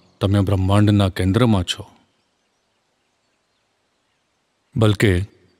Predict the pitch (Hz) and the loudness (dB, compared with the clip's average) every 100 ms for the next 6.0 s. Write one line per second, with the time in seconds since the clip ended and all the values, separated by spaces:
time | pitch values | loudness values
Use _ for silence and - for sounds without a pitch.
0 | _ 107 - 107 107 104 117 113 107 107 | _ -6 0 2 2 2 0 0 2 2
1 | 104 101 - 135 - 98 95 92 95 - | 2 0 -2 -4 -2 -2 0 0 -2 -2
2 | 92 110 90 87 92 92 92 101 104 101 | 0 0 -2 -2 -2 -2 0 0 0 0
3 | 110 120 104 90 101 95 101 90 135 131 | 2 0 0 0 -2 -2 -6 -6 -2 -2
4 | 104 95 90 90 87 92 87 87 87 87 | -4 -4 -2 -2 -2 -2 -2 -2 -2 -4
5 | 85 82 87 - 87 - 87 - - | -4 -6 -8 -8 -8 -8 -8 -10 -14